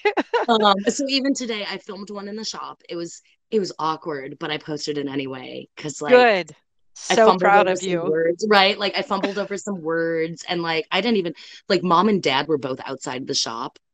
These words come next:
Speaker 2: And so I was like, "Okay, I'm gonna do this while nobody's here." And so then Dad kind of walks in during the last couple of seconds, so then I get really awkward.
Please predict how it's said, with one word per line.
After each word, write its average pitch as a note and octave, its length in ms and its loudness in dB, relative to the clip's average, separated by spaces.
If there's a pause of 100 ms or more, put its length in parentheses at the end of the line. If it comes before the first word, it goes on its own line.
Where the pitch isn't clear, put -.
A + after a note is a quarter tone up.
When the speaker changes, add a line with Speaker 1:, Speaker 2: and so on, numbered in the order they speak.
(460)
Speaker 2:
And F3+ 160 2
so F3 120 0
I D#3+ 40 0
was E3 120 -2
like, G3 200 -2
"Okay, G#3 300 0
I'm E3 100 -4
gonna F3+ 160 -2
do F3+ 160 2
this D#3+ 160 -6
while D#3 120 -4
nobody's D3+ 400 -6
here." C3 440 -8 (580)
And G#3 160 4
so G#3+ 120 2
then G3+ 260 0
Dad F#3 300 -2
kind F#3+ 280 -6
of E3 80 -8
walks D#3 360 -8
in D3 360 -6
during C#3+ 260 -6
the C#3+ 60 -8
last C#3+ 440 -6
couple D#3 260 -4
of D3 100 -4
seconds, C#3+ 460 -6
so D3 100 0
then D3 160 -6
I D3 80 -8
get C#3 160 -10
really D3+ 300 -6
awkward. D3 560 -8